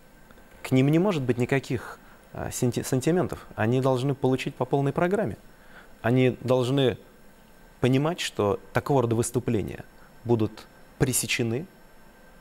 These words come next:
участники будут задержаны, а впоследствии, если эти лица совершили преступления,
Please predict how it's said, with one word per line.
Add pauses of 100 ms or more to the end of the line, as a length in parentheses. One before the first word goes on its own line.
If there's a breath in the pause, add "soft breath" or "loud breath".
(500)
участники
будут
задержаны, (840 loud breath)
а
впоследствии, (420)
если
эти
лица (260)
совершили (500 loud breath)
преступления,